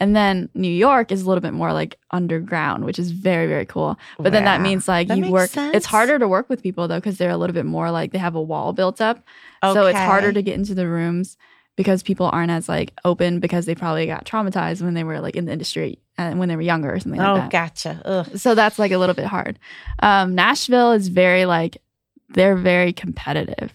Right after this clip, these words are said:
Speaker 1: to me in an, in
Speaker 2: And
Speaker 1: a,
Speaker 2: is it
Speaker 1: in a good
Speaker 2: mainly
Speaker 1: way.
Speaker 2: country western then in
Speaker 1: There,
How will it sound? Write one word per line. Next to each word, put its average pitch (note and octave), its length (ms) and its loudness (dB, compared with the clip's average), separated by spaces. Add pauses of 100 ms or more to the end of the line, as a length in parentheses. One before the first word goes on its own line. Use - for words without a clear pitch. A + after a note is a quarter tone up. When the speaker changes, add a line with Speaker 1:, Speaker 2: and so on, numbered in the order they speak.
Speaker 1:
to - 120 -4
me - 280 -6 (440)
in G#3 120 6
an, G3 180 4
in G#3+ 120 6
Speaker 2:
And - 20 6
Speaker 1:
a, - 20 6
Speaker 2:
is A#3+ 160 2
it B3 80 2
Speaker 1:
in G#3+ 80 4
a G#3 40 6
good A#3 160 4
Speaker 2:
mainly C4+ 220 4
Speaker 1:
way. C#4+ 80 -2
Speaker 2:
country B3 420 -2
western A3 600 -2
then B3 240 2
in B3 40 2
Speaker 1:
There, B3+ 220 6